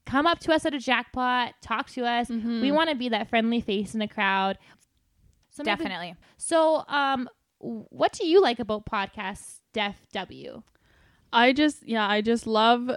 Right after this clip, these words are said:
Speaker 2: learning more as, as much as I can about the horse industry, training, and all that is included.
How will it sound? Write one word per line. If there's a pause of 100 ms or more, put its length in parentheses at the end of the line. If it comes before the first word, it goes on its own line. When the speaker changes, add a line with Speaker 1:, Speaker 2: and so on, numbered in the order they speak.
(100)
Speaker 2:
learning
more
as, (100)
as
much
as
I
can
about (520)
the
horse
industry,
training,
and
all
that
is
included.